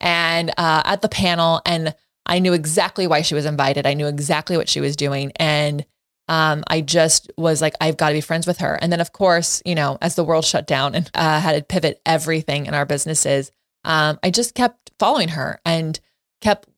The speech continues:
commenting her stuff, kept staying in touch with her, kept laughing at her videos.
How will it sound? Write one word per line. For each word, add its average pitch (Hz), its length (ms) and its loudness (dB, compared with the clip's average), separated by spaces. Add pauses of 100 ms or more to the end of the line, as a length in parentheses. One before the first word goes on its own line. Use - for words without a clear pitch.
(340)
commenting 254 400 0
her 247 100 0
stuff, 226 320 2
kept - 180 -4
staying 240 280 0
in 240 100 2
touch 226 240 0
with 220 160 0
her, 214 340 4 (300)
kept - 260 -2
laughing 208 440 0
at 233 60 2
her 226 100 2
videos. 202 560 4